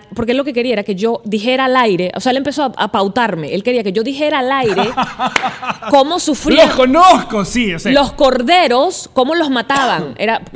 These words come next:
Speaker 1: yo los, o sea, los dejé de comer por algo, pero él quería que yo hiciera eso en el programa, que yo me
Speaker 2: Claro.
Speaker 1: convirtiera en lo que él quería que yo me convirtiera.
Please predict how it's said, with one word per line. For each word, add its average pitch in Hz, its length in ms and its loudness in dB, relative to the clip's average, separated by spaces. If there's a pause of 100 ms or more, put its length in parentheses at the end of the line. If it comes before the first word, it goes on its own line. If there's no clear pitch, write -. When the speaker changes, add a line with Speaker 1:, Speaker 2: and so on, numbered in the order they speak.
Speaker 1:
yo 202 120 -2
los, - 380 -4
o - 20 -8
sea, 247 140 -2
los 196 360 -4
dejé 214 120 2
de 254 80 0
comer 214 240 -4
por 262 120 -2
algo, 190 200 0
pero 214 140 -2
él 240 40 -6
quería 311 180 -2
que 214 120 -6
yo 240 80 -6
hiciera 262 420 0
eso 233 240 0
en 285 100 -4
el 220 120 -4
programa, 170 360 -4
que 220 100 -4
yo 233 100 0
me 320 60 -2
Speaker 2:
Claro. 320 100 -2
Speaker 1:
convirtiera 254 460 -2
en 294 40 -4
lo 233 120 -4
que 247 80 -2
él 269 100 -2
quería 320 300 -2
que 262 80 -4
yo 202 80 -4
me 220 80 -4
convirtiera. 180 400 -4